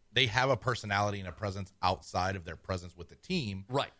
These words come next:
Speaker 1: Then they can call into question things that a team does
Speaker 2: And,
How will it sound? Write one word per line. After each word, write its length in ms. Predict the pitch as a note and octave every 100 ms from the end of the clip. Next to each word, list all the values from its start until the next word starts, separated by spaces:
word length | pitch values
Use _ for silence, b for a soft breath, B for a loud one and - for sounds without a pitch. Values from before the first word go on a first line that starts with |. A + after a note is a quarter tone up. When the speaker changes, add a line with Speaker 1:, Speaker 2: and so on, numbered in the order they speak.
| _
Speaker 1:
Then 240 | G2+ B2
they 100 | A#2+
can 140 | G#2+ G2+
call 220 | A2 G#2
into 100 | G#2
question 360 | - A2 - F#2+
things 360 | G#2 F#2+ F#2+ -
that 120 | E2+
a 40 | D#2
team 520 | - - A#2+ G2+ E2
does 600 | G#2 A#2 F2+ E2+ F#2 - _ _
Speaker 2:
And, 140 | -